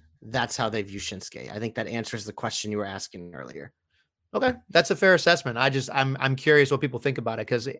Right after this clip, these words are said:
Speaker 2: I mean, to me,
Speaker 1: It, it
Speaker 2: those
Speaker 1: sucks.
Speaker 2: are
Speaker 1: Again, I think Shinsuke is amazing. I love him, but, like, I don't, I think there are levels, and I think at his age and, like, where he is now at this point in his career, is just, there's a ceiling.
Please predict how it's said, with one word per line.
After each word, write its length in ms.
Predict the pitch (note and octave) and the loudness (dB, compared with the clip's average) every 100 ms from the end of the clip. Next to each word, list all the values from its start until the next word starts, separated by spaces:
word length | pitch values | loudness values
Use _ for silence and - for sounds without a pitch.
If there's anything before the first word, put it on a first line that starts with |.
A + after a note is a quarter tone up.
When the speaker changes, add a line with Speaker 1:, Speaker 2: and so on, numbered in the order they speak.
| - | 0
Speaker 2:
I 80 | D3 | 4
mean, 260 | C#3 C3 - | 4 2 -2
to 100 | - | 2
me, 160 | D#3+ G3+ | 6 8
Speaker 1:
It, 40 | |
it 100 | D4+ C4 | 10 8
Speaker 2:
those 120 | - | 6
Speaker 1:
sucks. 240 | D4 C3+ | 6 4
Speaker 2:
are 60 | G3+ | 4
Speaker 1:
Again, 180 | B3 E3+ | 4 6
I 140 | G3 | 4
think 180 | A3 B3 | 6 6
Shinsuke 260 | - G3+ F#3+ | 6 4 4
is 120 | D3 | 4
amazing. 360 | C3 E3+ C3 A2+ | 4 4 4 2
I 60 | |
love 240 | A#2 F#3 - | 4 4 2
him, 200 | F2+ A2+ | -6 -2
but, 140 | C3+ | 0
like, 320 | C3+ C3 - - - - - _ _ _ _ _ D3 | 2 -2 -2 -14 -20 -20 -20 _ _ _ _ _ 2
I 100 | D#3+ | 6
don't, 360 | E3 F3 C#3+ | 8 6 6
I 100 | D#3+ | 4
think 220 | E3+ F3+ F3+ | 4 4 6
there 100 | D#3+ | 6
are 140 | D#3 | 6
levels, 380 | C#3+ D3 G3 F#3 | 4 4 2 2
and 140 | D#3 | 2
I 100 | C#3 | 2
think 260 | C#3+ C#3+ C#3 | 2 -2 0
at 80 | C3 | 0
his 220 | C3+ B2+ | 0 2
age 340 | B2 D3 D#3+ | 2 2 0
and, 200 | C#3+ B2+ | -2 0
like, 180 | B2 A#2+ _ D#2+ - _ B2 | -2 -2 _ -20 -20 _ -4
where 180 | C3+ C3+ | 0 0
he 160 | C3+ | 0
is 140 | C#3 C3 | 0 2
now 180 | B2+ | 2
at 100 | C#3 | 0
this 120 | C#3+ C#3 | -2 -4
point 160 | C#3+ | -2
in 40 | C3+ | -2
his 100 | - | -2
career, 340 | B2+ D3 A#3+ | 0 0 0
is 160 | G#3+ - - | -4 -12 -18
just, 220 | - - - | -16 -18 -12
there's 180 | A#2+ A#2 | -10 -8
a 60 | |
ceiling. 400 | - B2+ F#2+ F#2 | -8 -8 -8 -12